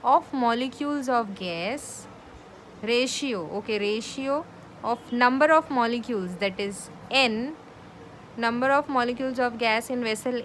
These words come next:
A to that in vessel B. So we will be finding this.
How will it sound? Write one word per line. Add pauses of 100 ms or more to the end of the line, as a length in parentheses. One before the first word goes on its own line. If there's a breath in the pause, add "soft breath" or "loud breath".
A (1080)
to
that (180)
in
vessel (1300)
B. (600)
So
we
will
be
finding
this.